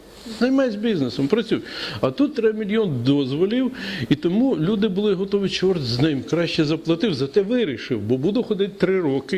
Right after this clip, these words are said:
і невідомо, чи вирішу». Так що, коли буде впорядковано, скажімо, життя,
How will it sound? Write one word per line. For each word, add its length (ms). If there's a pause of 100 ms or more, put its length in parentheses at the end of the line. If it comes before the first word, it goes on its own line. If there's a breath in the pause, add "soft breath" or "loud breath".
і 80
невідомо, 500
чи 140
вирішу». 520 (680 loud breath)
Так 160
що, 180
коли 320
буде 340
впорядковано, 880
скажімо, 460
життя, 640